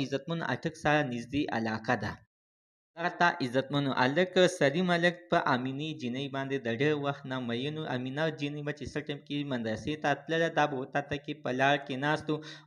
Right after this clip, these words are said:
مینوالو ده به وله جولې موله واخیستل، ډېر شی خرچې به یې پرې کولې، خو د امینې مو سره د زړه نه مینه محبت و. اخر عزتمنو امینې جینۍ ورته وویل چې خپل مور او پلار دې راولېږه چې ما د ستا دپاره وغواړي، ځکه چې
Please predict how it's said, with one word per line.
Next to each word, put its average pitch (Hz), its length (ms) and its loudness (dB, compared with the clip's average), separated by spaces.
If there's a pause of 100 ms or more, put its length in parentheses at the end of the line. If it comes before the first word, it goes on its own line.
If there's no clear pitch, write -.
مینوالو 156 480 2
ده 156 120 2
به 151 120 2
وله 123 200 0 (100)
جولې 147 320 2
موله 143 260 0
واخیستل، 143 480 -2
ډېر 143 220 0
شی 143 180 -2
خرچې 120 360 -4
به 147 60 2
یې 147 100 -2
پرې 131 160 -4
کولې، 147 280 2
خو 135 140 -6
د - 20 0 (120)
امینې 127 380 -6
مو 143 160 -2
سره 135 240 0
د 120 40 2 (100)
زړه 123 220 -2
نه 131 120 -2
مینه 135 180 -2 (100)
محبت 120 460 0
و. 110 40 0 (440)
اخر 170 240 -4 (120)
عزتمنو 127 480 -4
امینې 127 380 -4
جینۍ 135 240 -6
ورته 135 260 -6
وویل 135 240 0
چې 120 120 -2
خپل 127 200 -6 (100)
مور 135 240 -6
او 117 60 -4 (100)
پلار 131 220 2 (100)
دې 120 140 0
راولېږه 139 480 0
چې 120 140 -8
ما 123 80 -2 (100)
د 113 120 -2
ستا 123 160 0 (120)
دپاره 127 340 4
وغواړي، 123 460 4 (420)
ځکه 170 240 0
چې 147 60 -4